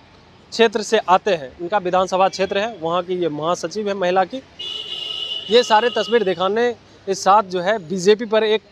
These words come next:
जोरदार हमलावर भी है और कहीं ना कहीं दो हज़ार चौबीस की जो है रणनीति यहाँ से देखने को मिलती है। दशहरा का त्यौहार भी है और विजयदशमी भी होने वाला है, जहाँ पे एक और कहा जाता है कि जो है असत्य पे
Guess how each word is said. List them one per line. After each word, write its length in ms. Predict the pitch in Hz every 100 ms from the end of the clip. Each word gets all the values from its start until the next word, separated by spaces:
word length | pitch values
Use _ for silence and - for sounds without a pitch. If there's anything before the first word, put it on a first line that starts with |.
| 156
जोरदार 460 | 156 190 185 208 180
हमलावर 360 | 175 208 220 214
भी 160 | 214
है 180 | 220 254 - _ _ 175
और 120 | 185
कहीं 240 | 220 226
ना 100 | 254
कहीं 260 | 220 208 226
दो 160 | 190
हज़ार 200 | 190 202
चौबीस 380 | 190 202 233 269
की 120 | 220
जो 120 | 185 180
है 100 | 180
रणनीति 500 | 175 180 175 240 254 - - -
यहाँ 180 | 175 196
से 120 | 226
देखने 360 | 180 196 202 208
को 100 | 180
मिलती 260 | 160 139 139
है। 140 | 131
दशहरा 400 | 156 165 165 175
का 120 | 170
त्यौहार 500 | 151 147 139 170 226
भी 160 | 226 214
है 200 | 240 254 - - -
और 160 | 185 196
विजयदशमी 680 | 208 226 226 202 - 226 233
भी 220 | 226 262 - - 196
होने 200 | 233 208
वाला 360 | 165 165 156
है, 120 | 165
जहाँ 240 | 160 170 190
पे 120 | 190
एक 260 | 180 180 180
और 120 | 165
कहा 240 | 170 202
जाता 280 | 196 156 156
है 220 | 160 233 - - - - -
कि 100 | 208
जो 120 | 190
है 260 | 196 254 262 - - - - - 190
असत्य 460 | 196 247 247 -
पे 260 | 220 220